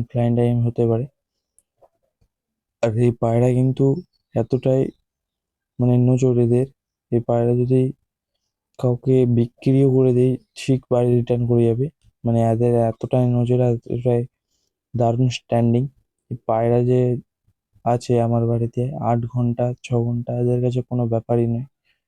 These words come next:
নর্মালি উড়েছে আমার বাড়িতে। তো এদের এখনো একবারও বাচ্চা ওড়ানো হয়নি, এদের থেকে ভাবছি ডিসেম্বরের দিকে জোড়া বস করাবো। তো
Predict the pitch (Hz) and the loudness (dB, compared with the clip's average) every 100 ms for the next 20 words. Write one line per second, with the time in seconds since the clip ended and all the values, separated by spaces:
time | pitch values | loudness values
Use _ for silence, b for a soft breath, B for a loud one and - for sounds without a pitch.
0 | _ 120 117 120 120 127 123 120 117 120 | _ -2 2 2 2 2 2 2 0 -2
1 | 117 117 113 113 120 - _ _ _ _ | -2 0 -2 -4 -8 -10 _ _ _ _
2 | _ _ _ _ _ _ _ _ - - | _ _ _ _ _ _ _ _ -20 -20
3 | _ - 117 113 123 131 _ _ _ - | _ -2 0 2 0 -2 _ _ _ -6
4 | 123 117 127 123 120 127 123 117 117 - | -4 0 0 0 0 0 0 0 -2 -2
5 | 120 123 123 123 120 120 131 - 120 117 | 0 0 0 0 0 0 -2 -8 -6 -2
6 | 117 120 _ _ _ _ _ _ _ _ | -2 -2 _ _ _ _ _ _ _ _
7 | _ _ _ _ - 123 127 123 127 _ | _ _ _ _ -4 -2 0 0 -2 _
8 | 120 117 117 - 123 127 135 _ _ _ | -2 0 0 -4 -6 -6 -8 _ _ _
9 | _ _ _ _ _ _ - 127 123 131 | _ _ _ _ _ _ -4 -2 -2 0
10 | 131 131 131 123 123 131 156 _ - 120 | 0 2 2 0 -2 -4 -10 _ -8 -2
11 | 123 123 120 123 - 117 117 139 _ _ | 2 2 0 -2 -4 -4 -4 -6 _ _
12 | _ - | _ -2